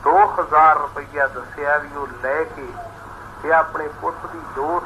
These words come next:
ਕਰ ਲਿਆ। ਚਿੱਟਾ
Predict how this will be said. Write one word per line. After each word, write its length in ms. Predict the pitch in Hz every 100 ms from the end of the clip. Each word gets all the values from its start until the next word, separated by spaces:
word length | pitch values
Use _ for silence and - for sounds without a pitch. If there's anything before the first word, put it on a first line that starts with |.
| -
ਕਰ 120 | - 123
ਲਿਆ। 500 | 120 127 117 113 - - - - - - - - - - - - - - - - - - - - - - - - 185
ਚਿੱਟਾ 680 | 180 - 202 190 180 180